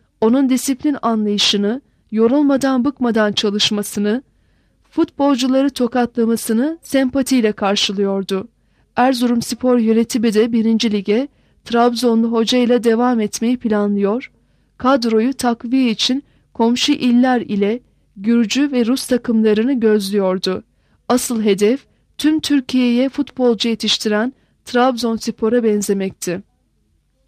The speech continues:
Allah bir, Erzurumspor üç. Erzurumspor'un taraftarları içerisinde Ciğerim Fuat'ın yeri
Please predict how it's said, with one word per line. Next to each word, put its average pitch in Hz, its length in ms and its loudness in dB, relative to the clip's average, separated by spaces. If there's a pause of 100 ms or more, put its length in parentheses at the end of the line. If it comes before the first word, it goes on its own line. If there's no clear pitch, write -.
(460)
Allah 262 380 4 (100)
bir, 247 220 2 (280)
Erzurumspor 247 840 2
üç. - 440 -6 (1080)
Erzurumspor'un 294 920 0
taraftarları 254 720 0
içerisinde 208 800 -2 (380)
Ciğerim 254 500 2
Fuat'ın 220 460 -2
yeri 233 360 0